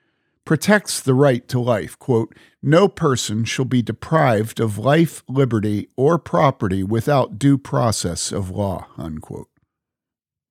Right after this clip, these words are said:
The Fourteenth Amendment,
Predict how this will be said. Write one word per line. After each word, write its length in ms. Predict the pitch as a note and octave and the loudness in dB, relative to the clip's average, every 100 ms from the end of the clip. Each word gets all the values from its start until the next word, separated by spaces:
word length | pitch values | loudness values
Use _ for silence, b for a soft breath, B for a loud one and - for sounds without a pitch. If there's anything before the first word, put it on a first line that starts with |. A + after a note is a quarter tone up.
| _ _ _ _ _ _ _ _ | _ _ _ _ _ _ _ _
The 100 | C#3+ | -4
Fourteenth 680 | - G#3 C4+ - C3+ G#2+ F#2+ | 2 4 4 2 0 0 0
Amendment, 540 | A2+ A2 G#2+ G2 G#2+ | 0 2 2 0 -4